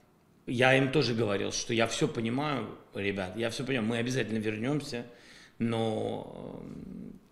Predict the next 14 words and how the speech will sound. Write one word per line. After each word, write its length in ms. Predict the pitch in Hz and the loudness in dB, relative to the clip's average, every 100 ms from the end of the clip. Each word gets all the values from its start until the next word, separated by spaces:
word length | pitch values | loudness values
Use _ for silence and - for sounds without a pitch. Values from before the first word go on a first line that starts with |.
| 254 | -10
э, 160 | 131 - | -10 -8
если, 400 | 135 113 135 135 127 | -4 0 0 -2 -6
если, 320 | 120 127 135 - | -2 0 0 -2
если 320 | 120 135 143 | 0 0 2
вы, 320 | 120 123 117 - - - _ | 2 2 2 -4 -16 -20 _
если 260 | 120 135 135 | 0 2 4
вы 80 | |
чувствуете, 500 | 139 160 135 131 123 | 4 4 4 2 0
что 220 | 120 - 123 | 0 2 4
вам 320 | 135 127 139 | 6 8 8
нужно 340 | 143 131 123 | 8 6 4
выйти, 460 | 110 104 110 101 101 | 0 0 0 0 -4
и 260 | 107 127 | -4 -2
вы, 360 | 107 113 110 - | 0 0 0 -2